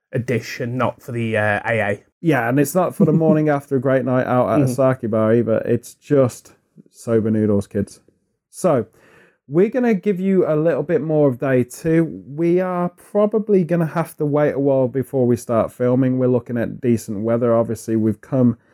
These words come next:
Speaker 2: at the winter splash of, uh, the, the fall-y autumn here. Uh, so rain is, it's basically English weather, but a lot
Speaker 1: Mm-hmm.
Speaker 2: hotter, I would state.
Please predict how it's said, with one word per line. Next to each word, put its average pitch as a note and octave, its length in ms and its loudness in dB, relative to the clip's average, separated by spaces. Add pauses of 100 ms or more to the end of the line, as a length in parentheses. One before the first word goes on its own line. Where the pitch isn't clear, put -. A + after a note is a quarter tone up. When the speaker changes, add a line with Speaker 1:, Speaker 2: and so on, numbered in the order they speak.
(480)
Speaker 2:
at E3 200 -6
the C#3+ 80 0
winter B2+ 400 0
splash B2 540 -2
of, A#2 340 -2
uh, A#2 360 2
the, A#2 180 0 (160)
the A#2+ 160 0
fall-y A#2 540 0
autumn A2+ 540 -2
here. A#2+ 320 2
Uh, A#2+ 240 0
so A#2+ 240 -2
rain C#3 520 0
is, A2+ 420 -6
it's D3 160 0
basically A2+ 560 0
English G#2+ 340 0
weather, A2 240 0
but G2+ 180 -2
a F#2+ 40 0
lot A2 240 0
Speaker 1:
Mm-hmm. D#3+ 160 -6
Speaker 2:
hotter, G2+ 280 -4 (260)
I G#2+ 60 -4
would G#2+ 160 2
state. - 400 -2